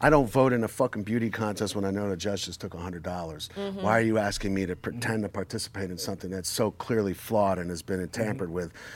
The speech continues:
Speaker 1: And,
Speaker 3: So
Speaker 1: um,
Speaker 3: a valid critique.
Speaker 1: I, I, this is, and I'm not saying that I believe it one hundred percent yet, but this is where my head was. This was the critique I had.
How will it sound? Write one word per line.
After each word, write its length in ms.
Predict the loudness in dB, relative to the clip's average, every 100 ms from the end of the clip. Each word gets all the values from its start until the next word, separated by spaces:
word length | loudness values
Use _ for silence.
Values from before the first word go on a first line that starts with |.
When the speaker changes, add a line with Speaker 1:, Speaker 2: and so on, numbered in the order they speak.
| -14 0
Speaker 1:
And, 360 | 2 2 0 0
Speaker 3:
So 80 | 0
Speaker 1:
um, 160 | 0 0
Speaker 3:
a 60 |
valid 340 | 4 6 6 4
critique. 340 | 6 8 8 4 2
Speaker 1:
I, 60 | 6
I, 40 | 6 4
this 220 | 0 2
is, 120 | 0 6
and 180 | 6 8
I'm 140 | 6
not 140 | 6
saying 240 | 6 6 8
that 100 | 10
I 80 | 10
believe 380 | 8 8 10 10
it 80 |
one 160 | 8 6
hundred 160 | 6 2
percent 380 | 2 2 4 6
yet, 240 | 4 4
but 140 | 0
this 180 | 2 2
is 100 | 4
where 180 | 8 8
my 120 | 8
head 220 | 6 4
was. 180 | 4 0
This 160 | 0 -2
was 120 | -2
the 80 | -4
critique 400 | -6 -2 -2 4
I 100 | 4
had. 240 | 6 4